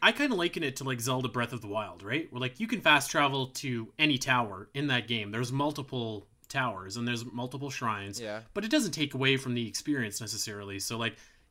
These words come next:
Speaker 2: I
Speaker 1: I,
Speaker 2: guess
Speaker 1: I
Speaker 2: that's
Speaker 1: just think
Speaker 2: true.
Speaker 1: that players have grown to expect that, and I think that you need to have that. Now, like, on the same hand, I think that in order for a new two D Metroid to, like, because any two D Metroid is gonna be on the Switch. Like, that's just kinda how it is.
Speaker 2: Yeah.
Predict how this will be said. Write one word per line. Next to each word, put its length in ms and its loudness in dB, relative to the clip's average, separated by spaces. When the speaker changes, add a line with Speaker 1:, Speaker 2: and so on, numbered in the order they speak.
Speaker 2:
I 60 -2
Speaker 1:
I, 60 0
Speaker 2:
guess 100 0
Speaker 1:
I 40 2
Speaker 2:
that's 60 0
Speaker 1:
just 140 0
think 120 -4
Speaker 2:
true. 80 -2
Speaker 1:
that 60 -8
players 300 0
have 120 -4
grown 340 0
to 160 -4
expect 420 -6
that, 260 0
and 100 -2
I 60 -2
think 160 -6
that 120 -6
you 80 -4
need 160 -2
to 80 -8
have 200 -6
that. 200 0
Now, 200 0
like, 180 0
on 80 0
the 60 0
same 280 0
hand, 280 0
I 120 6
think 220 -4
that 160 6
in 100 -2
order 420 2
for 380 -6
a 140 -4
new 560 0
two 180 -4
D 140 0
Metroid 520 -2
to, 100 -8
like, 180 -6
because 320 -2
any 220 0
two 360 -4
D 160 -2
Metroid 320 -2
is 120 -8
gonna 120 -4
be 80 -6
on 100 -8
the 60 -10
Switch. 400 -12
Like, 140 -10
that's 200 0
just 300 -2
kinda 400 2
how 180 0
it 80 -8
is. 180 -8
Speaker 2:
Yeah. 160 -6